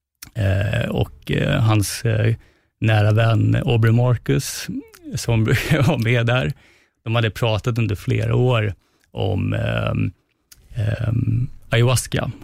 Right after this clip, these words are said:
framför allt, men andra plantmediciner som kan hjälpa till med att,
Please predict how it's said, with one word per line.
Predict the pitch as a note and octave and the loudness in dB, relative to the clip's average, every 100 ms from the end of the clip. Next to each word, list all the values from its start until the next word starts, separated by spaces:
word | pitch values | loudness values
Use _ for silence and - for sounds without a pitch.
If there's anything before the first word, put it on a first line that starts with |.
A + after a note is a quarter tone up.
| - | -4
framför | A2+ G2+ - | -2 0 -2
allt, | - - - | -2 -4 0
men | D3 D3 | 0 2
andra | A#2 A#2+ B2+ B2 A2 G#2+ | 4 4 4 2 0 -2
plantmediciner | - A2+ G2+ G#2 G#2 - B2+ B2+ A2 B2 | -2 -2 -2 -2 -2 2 2 4 2 -2
som | A#2+ A2+ A2 | -4 -4 -2
kan | A2+ G#2+ | -2 0
hjälpa | G#2+ G#2 A2 | 0 -2 -4
till | - C3 | -2 -2
med | G#2 G#2 | -2 -2
att, | A2 - | -6 -10